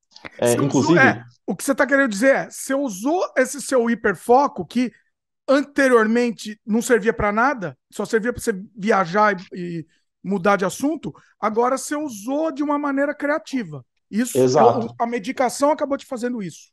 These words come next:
Speaker 1: Me
Speaker 2: né?
Speaker 1: ajudou a fazer isso, porque
Speaker 2: Sim.
Speaker 1: antes eu só perdi o tempo. Eu não perdi o tempo e transformava ele em útil, entendeu? Isso é o
Speaker 2: Sim.
Speaker 1: que tá acontecendo comigo, né? Que, aí lembrando, cada um reage de
Speaker 2: Cada
Speaker 1: algum
Speaker 2: um é cada
Speaker 1: jeito,
Speaker 2: um.
Speaker 1: cada T D A H é de um
Speaker 2: É.
Speaker 1: jeito, cada medicação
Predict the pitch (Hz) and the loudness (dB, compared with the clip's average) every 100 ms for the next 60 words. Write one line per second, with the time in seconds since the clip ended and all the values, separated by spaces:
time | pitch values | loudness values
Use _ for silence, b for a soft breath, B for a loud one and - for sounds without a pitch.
0 | _ _ _ _ _ - 123 123 120 123 | _ _ _ _ _ -2 2 4 4 4
1 | 127 131 135 123 - 127 135 135 156 143 | 4 2 2 0 -2 0 4 4 4 2
2 | 143 156 151 175 143 165 127 113 107 - | 2 0 2 4 4 0 0 -2 -4 -12
3 | _ _ _ _ _ _ 127 123 135 127 | _ _ _ _ _ _ -2 2 4 4
4 | 151 156 143 - - 139 131 123 120 117 | 2 0 0 -2 -2 0 2 4 4 4
5 | 117 113 - - _ 107 107 113 127 - | 2 0 -4 -16 _ -10 -2 -2 -4 -10
6 | _ _ - 156 202 190 180 175 180 - | _ _ -4 0 2 2 0 0 -2 0
7 | 202 156 107 110 110 131 123 107 113 127 | 0 2 0 0 -2 -2 -2 0 2 2
8 | 151 127 107 117 113 117 120 123 _ 123 | 4 4 2 0 2 2 -2 -6 _ -2
9 | 117 113 110 110 - 151 120 135 117 - | 0 2 0 0 0 2 6 6 2 0
10 | 117 - 113 117 113 117 113 107 113 107 | 0 2 4 4 4 2 2 -2 -8 -6
11 | 117 123 123 123 - 113 117 117 - 123 | -6 0 0 0 -2 -2 -2 -4 -10 -10
12 | - 113 110 | -4 -4 -6